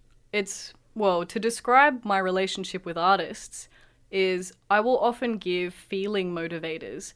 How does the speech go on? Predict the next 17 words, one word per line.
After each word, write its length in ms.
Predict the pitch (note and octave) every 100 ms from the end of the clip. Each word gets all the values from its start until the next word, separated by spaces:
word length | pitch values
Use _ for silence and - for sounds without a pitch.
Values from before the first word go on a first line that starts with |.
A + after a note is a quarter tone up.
| - - - -
I 140 | F#3
won't 280 | G3 A#3+ A#3
say, 220 | - G#3
"This 240 | E3+ G3+ G#3+
is 80 | F#3
what 100 | F#3+
it 100 | E3+
has 200 | F#3 -
to 100 | F#3+
look 300 | F#3+ G3 F3+
like," 300 | E3 E3 F#3
and 120 | F3
draw 260 | E3+ E3+
these 420 | E3 E3 E3 - - - _ _
comprehensive 760 | - F#3 F3+ F3 F#3 F3+ - D#3+
concept 500 | - F3+ F3+ F3 -
arts, 440 | D#3+ D#3+ - -